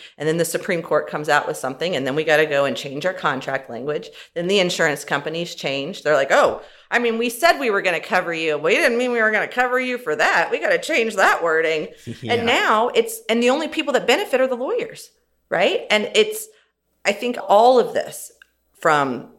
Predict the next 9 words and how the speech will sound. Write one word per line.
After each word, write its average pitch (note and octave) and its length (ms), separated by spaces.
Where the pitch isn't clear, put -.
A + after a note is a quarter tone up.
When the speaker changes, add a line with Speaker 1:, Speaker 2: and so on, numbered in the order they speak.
Speaker 1:
the A#2+ 380
automated D#3+ 540
drilling C3 600
to C#3 400
the B2 440
smart F3 400
contracts, C#3 800
right? D#3 140
Like, E3+ 180